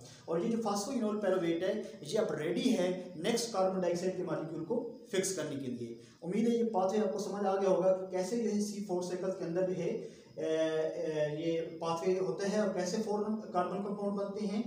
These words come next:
और कैसे mesophyll सेल से बंडल शीथ में, अ, ये ट्रांसफर होता है। लेकिन यहाँ पे, ए, कुछ पॉइंट्स और भी आप समझ लें।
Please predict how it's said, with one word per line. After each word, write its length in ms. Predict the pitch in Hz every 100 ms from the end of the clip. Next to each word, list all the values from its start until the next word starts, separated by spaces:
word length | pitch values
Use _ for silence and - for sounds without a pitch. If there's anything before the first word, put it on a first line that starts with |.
| - - -
और 260 | 175 175 185
कैसे 220 | 202 233
mesophyll 380 | 196 196 208 -
सेल 240 | 180 170
से 80 | 175
बंडल 260 | 170 170
शीथ 380 | 170 - 170 -
में, 120 | 196 269
अ, 200 | - 156
ये 260 | 151 151 165
ट्रांसफर 380 | 170 160 156 135
होता 200 | 131 123
है। 140 | -
लेकिन 240 | 175 233 214
यहाँ 240 | 190 220
पे, 60 | 247 240 - - - - - - - - - -
ए, 260 | 190 190 190 - -
कुछ 120 | 226 220
पॉइंट्स 320 | - 214 202
और 140 | 202
भी 80 | 214
आप 100 | 214
समझ 220 | 214 208
लें। 180 | 208 214